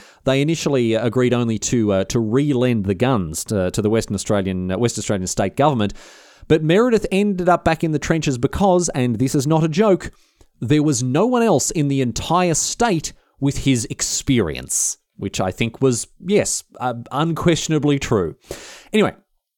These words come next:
Major Meredith and his contingent, they continued to blade, uh, to, to wage a bloody campaign of retribution against the Emus until the tenth of December in nineteen thirty-two, when Meredith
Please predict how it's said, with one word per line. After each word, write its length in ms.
Major 300
Meredith 320
and 80
his 100
contingent, 420
they 80
continued 340
to 80
blade, 440
uh, 160
to, 200
to 160
wage 320
a 40
bloody 540
campaign 640
of 100
retribution 540
against 240
the 180
Emus 220
until 220
the 80
tenth 260
of 80
December 420
in 240
nineteen 500
thirty-two, 640
when 180
Meredith 560